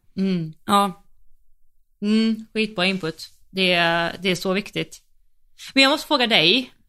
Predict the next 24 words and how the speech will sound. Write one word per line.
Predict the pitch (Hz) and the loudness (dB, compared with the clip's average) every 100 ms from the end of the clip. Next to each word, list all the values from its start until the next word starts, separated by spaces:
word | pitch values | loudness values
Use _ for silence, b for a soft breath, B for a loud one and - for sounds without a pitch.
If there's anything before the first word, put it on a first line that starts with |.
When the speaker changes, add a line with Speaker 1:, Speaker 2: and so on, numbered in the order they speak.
| _ _ | _ _
Speaker 1:
eh, | 190 185 185 160 - - - - - - | 0 2 2 0 -10 -20 -20 -8 -6 -2
Speaker 2:
Mm. | 190 | 0
Speaker 1:
för | 190 | 2
jag, | 254 233 226 220 - _ _ - - - - _ - _ _ _ _ _ _ - | 4 4 4 2 -4 _ _ -20 -20 -20 -20 _ -20 _ _ _ _ _ _ 0
jag | 240 | 2
vet | 240 233 | 2 0
inte, | 262 170 180 | 0 -2 0
på | 226 | 0
ett | |
sätt | 233 226 | 0 0
är | |
det | 208 | 0
bra. | 190 147 139 - | 2 2 2 0
Jag | 220 226 | 2 4
har, | 226 - | 2 0
jag | 240 226 | -2 -2
tittar | 254 240 202 | -4 0 0
ju | |
typ | 190 185 - - | 0 -2 -2 0
aldrig | 220 226 214 165 | 0 2 0 0
ner | 175 143 | 0 -2
när | 151 | -2
jag | 160 156 | 0 2
rider. | 160 - | 0 0